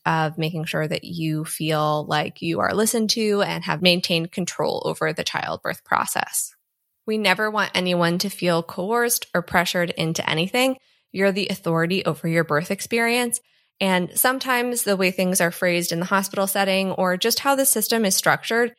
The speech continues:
not everyone necessarily feels like that is their experience and what's afforded to them in their birth experience. So the second mistake I see people make is believing that you should be asking your healthcare provider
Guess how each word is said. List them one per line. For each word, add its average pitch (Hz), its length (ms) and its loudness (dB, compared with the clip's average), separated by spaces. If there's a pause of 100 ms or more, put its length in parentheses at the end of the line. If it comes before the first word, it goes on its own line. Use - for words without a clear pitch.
(400)
not 214 300 0
everyone 196 720 0 (100)
necessarily 170 640 2
feels 165 440 2
like 170 140 -6
that 151 280 2
is 160 280 0
their 151 260 2
experience 185 920 0 (100)
and 156 180 0
what's 151 180 -2
afforded - 420 -2
to - 80 0
them - 420 -4
in 185 100 2
their 185 120 2
birth 220 200 0
experience. - 720 -4 (720)
So 254 260 4
the 233 140 -2
second 277 440 0
mistake 190 720 0
I 196 100 4
see 185 220 0
people 180 340 0
make 165 380 0
is 190 200 0
believing 190 760 0 (160)
that 170 320 0
you 170 160 -2
should 202 300 -2
be 226 200 -2
asking 202 540 -2
your 196 100 0
healthcare 175 520 0
provider 208 680 0